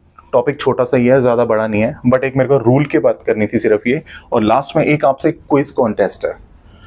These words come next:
जिसमें आपसे पूछूंगा, मुझे वो reply करोगे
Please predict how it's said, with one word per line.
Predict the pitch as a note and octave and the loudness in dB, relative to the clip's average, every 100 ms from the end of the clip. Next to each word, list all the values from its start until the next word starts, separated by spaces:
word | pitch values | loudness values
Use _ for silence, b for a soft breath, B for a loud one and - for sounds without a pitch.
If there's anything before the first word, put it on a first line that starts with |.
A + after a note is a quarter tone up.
| B B - - - | B B -20 -20 -10
जिसमें | A2+ B2 B2+ D3 - B2 | -4 -2 0 0 0 -2
आपसे | C3 - D3+ | -2 -2 0
पूछूंगा, | C3+ - C3+ C#3 - | 0 0 0 0 0
मुझे | C3+ B2+ | 0 2
वो | C3+ C#3 | 2 2
reply | A#2 A#2+ C3 | 0 0 0
करोगे | B2+ A#2+ A2 | 2 2 0